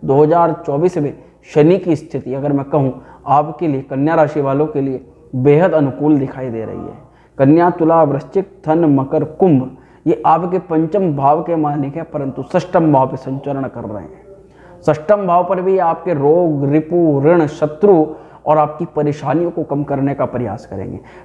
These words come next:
पंचम भाव पर शनि महाराज का प्रभाव रहेगा। जो भी जातक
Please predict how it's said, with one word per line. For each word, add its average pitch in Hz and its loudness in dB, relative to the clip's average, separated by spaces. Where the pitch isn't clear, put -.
पंचम 156 2
भाव 160 2
पर 170 -2
शनि 180 -2
महाराज 156 0
का 160 -4
प्रभाव 156 0
रहेगा। 156 0
जो 147 2
भी 220 4
जातक 175 -2